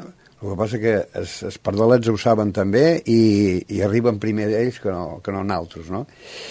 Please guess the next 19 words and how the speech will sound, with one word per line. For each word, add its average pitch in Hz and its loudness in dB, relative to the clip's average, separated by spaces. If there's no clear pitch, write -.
I 120 0
una 143 8
altra 165 4
que 147 2
es 127 -2
diu 131 4
lloral, 135 8
que 117 -4
també 120 4
fa 123 -2
figues 147 4
molt 139 4
primerenques. 92 -2
De 110 -2
totes 160 4
aquestes 160 2
figues, 135 4
diríem, 120 2
flors, 110 2